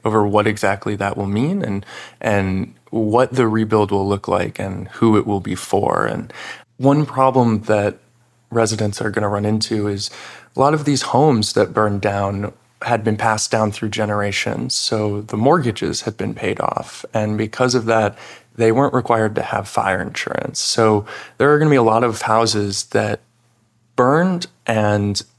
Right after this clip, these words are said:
aren't covered by insurance. And these families, uh, are already doing some math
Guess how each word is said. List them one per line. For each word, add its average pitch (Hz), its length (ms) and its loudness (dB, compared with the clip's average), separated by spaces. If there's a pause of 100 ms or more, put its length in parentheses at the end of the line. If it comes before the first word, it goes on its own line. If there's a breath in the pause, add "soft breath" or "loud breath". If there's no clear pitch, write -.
(200)
aren't 117 240 0
covered 104 460 -2
by 104 520 -4
insurance. 107 840 -2 (300)
And 101 720 -6 (380)
these 113 240 -4
families, 117 640 2 (140)
uh, - 280 -8 (380)
are 117 180 2
already 117 520 2
doing 110 600 -2 (120)
some 107 340 -4
math 104 500 -2